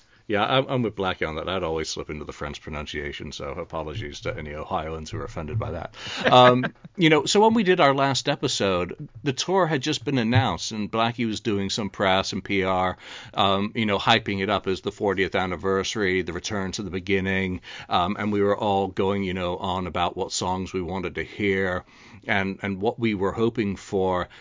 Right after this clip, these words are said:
um, in the tour. So now that we've seen it and seen basically that it is, it is a return to the beginning in the sense that it goes all the way back to Animal,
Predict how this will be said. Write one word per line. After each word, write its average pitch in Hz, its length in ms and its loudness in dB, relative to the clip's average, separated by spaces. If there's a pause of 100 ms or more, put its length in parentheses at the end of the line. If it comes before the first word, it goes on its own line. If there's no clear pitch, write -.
(380)
um, 104 540 -2
in 143 200 2
the 165 100 0
tour. 85 400 -2
So 131 220 2
now 131 280 4
that 151 140 -4
we've 113 180 -2
seen 139 340 0
it 95 260 -2
and 107 180 -2
seen 135 380 2
basically 120 920 2 (300)
that 117 420 2
it 117 340 4
is, 113 640 2 (220)
it 131 200 4
is 185 180 6
a 151 60 2
return 127 580 0
to 123 120 -4
the 107 100 -2
beginning 90 760 -2
in 101 160 -4
the 98 80 -2
sense 104 440 -2
that 101 120 -2
it 90 120 -8
goes 101 280 2
all 101 160 0
the 98 60 -2
way 92 160 0
back 90 240 0
to - 180 -6
Animal, 92 540 -2